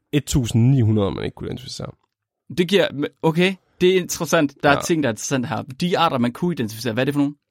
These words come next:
Speaker 1: Så fireoghalvfems procent af det, der var i prøven, det var bakterier.
Speaker 2: Okay, det giver mening.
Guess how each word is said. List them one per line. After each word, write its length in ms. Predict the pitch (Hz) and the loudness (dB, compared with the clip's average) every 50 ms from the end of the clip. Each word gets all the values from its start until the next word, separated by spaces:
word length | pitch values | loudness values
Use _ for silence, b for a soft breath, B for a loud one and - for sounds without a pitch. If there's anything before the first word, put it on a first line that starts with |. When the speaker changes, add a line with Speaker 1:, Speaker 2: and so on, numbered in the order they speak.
| _ _ _ - - | _ _ _ -16 -8
Speaker 1:
Så 140 | - - 113 | -2 -2 -2
fireoghalvfems 640 | - - 170 190 190 170 165 - 170 151 147 - - | 0 2 4 4 4 4 4 4 4 4 4 2 -2
procent 360 | - 120 113 135 139 123 104 | -6 -4 0 2 4 4 4
af 60 | 101 | 2
det, 80 | 104 104 | 2 2
der 60 | 107 | 4
var 140 | 107 104 95 | 4 4 2
i 40 | |
prøven, 320 | - - 110 101 101 104 107 | 2 2 2 2 2 2 2
det 80 | 117 | 2
var 80 | 117 113 | 0 0
bakterier. 420 | - 92 90 - - - - 82 - _ _ _ _ _ _ _ _ _ _ _ _ _ - | 0 -2 -6 -4 -6 -6 -6 -6 -10 _ _ _ _ _ _ _ _ _ _ _ _ _ -2
Speaker 2:
Okay, 220 | 160 175 - 127 101 160 - | -2 0 0 -2 -2 -2 -2
det 60 | - 170 | -2 0
giver 80 | 208 185 | 0 2
mening. 240 | 165 165 175 180 | 0 -2 -2 -6